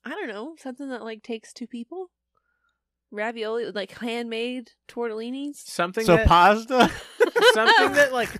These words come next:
Speaker 2: oh, if I just had a third hand, that way they can come behind me and
Speaker 3: Patrick
Speaker 2: spoon me.
Speaker 3: Swayze it.
Speaker 1: <laughs> Like
Speaker 3: Yeah.
Speaker 1: kneading bread dough or cookie
Speaker 2: I
Speaker 1: dough or
Speaker 2: just need a
Speaker 1: something.
Speaker 2: third hand to knead this bread dough.
Speaker 3: I feel like cooking is just innately non-sexual, right?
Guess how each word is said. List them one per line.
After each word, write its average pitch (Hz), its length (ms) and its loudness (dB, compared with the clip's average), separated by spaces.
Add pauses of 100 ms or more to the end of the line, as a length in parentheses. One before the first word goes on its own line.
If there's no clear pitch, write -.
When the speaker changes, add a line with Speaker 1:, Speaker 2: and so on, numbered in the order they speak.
(180)
Speaker 2:
oh, 254 500 0
if 214 160 -8
I 233 80 -4
just 226 160 -10
had 233 100 -4
a 220 60 -2
third 214 240 -4
hand, 208 280 -6
that 175 120 -6
way 175 220 -8
they 165 240 -6
can 170 240 -18
come 170 260 -10
behind 160 400 -8
me 165 120 -10
and 151 100 -10
Speaker 3:
Patrick 143 380 0
Speaker 2:
spoon 165 160 -6
me. 117 100 -2
Speaker 3:
Swayze 127 420 -4
it. - 0 -
Speaker 1:
<laughs> 233 100 -8
Like 220 160 -6
Speaker 3:
Yeah. 110 360 0
Speaker 1:
kneading 202 400 -8
bread 196 360 -2
dough 220 460 -4 (160)
or 214 80 -6
cookie - 340 -12
Speaker 2:
I 226 40 -4
Speaker 1:
dough 233 100 -4
or 254 40 -4
Speaker 2:
just 247 120 -10
need 240 80 -8
a 233 40 -6
Speaker 1:
something. 233 180 -10
Speaker 2:
third 226 180 -2
hand 202 280 -10
to 190 80 -10
knead 185 260 -12
this 175 180 -6
bread 175 480 -6
dough. 139 460 -2
Speaker 3:
I - 60 0
feel 247 180 -2
like 285 180 -2
cooking 170 380 -6
is 120 160 -6
just 123 160 -8
innately 123 460 -8
non-sexual, 98 800 -10
right? 90 360 -14